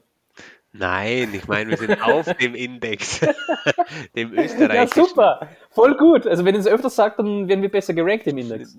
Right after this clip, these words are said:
Speaker 1: Genau, ja, neben Rammstein und Bushidos Texten auch jetzt unser Podcast. Jetzt neu
Speaker 2: <laughs>
Speaker 1: auf dem deutschen, österreichischen Index.
Speaker 2: <laughs>
Speaker 1: Original mit abgelaufenem Pesto.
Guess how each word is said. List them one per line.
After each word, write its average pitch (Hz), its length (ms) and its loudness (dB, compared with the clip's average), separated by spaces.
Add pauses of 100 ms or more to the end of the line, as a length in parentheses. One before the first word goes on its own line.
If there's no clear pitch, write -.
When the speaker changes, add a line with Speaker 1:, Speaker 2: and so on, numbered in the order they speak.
Speaker 1:
Genau, 151 480 -4
ja, 113 240 -6
neben 117 600 -10
Rammstein 143 560 -8
und 131 140 -12
Bushidos 143 640 -14
Texten 135 640 -16 (100)
auch 117 280 -10
jetzt 123 360 -14
unser 131 320 -20
Podcast. - 1000 -18 (280)
Jetzt - 400 -10
neu 110 380 -6
Speaker 2:
<laughs> - 40 -14
Speaker 1:
auf 127 200 -14
dem 131 220 -10
deutschen, 135 580 -14 (140)
österreichischen 113 840 -12
Index. 110 800 -16 (540)
Speaker 2:
<laughs> - 260 -4 (200)
Speaker 1:
Original 120 680 2
mit 117 300 -8
abgelaufenem 113 840 -6
Pesto. - 760 -16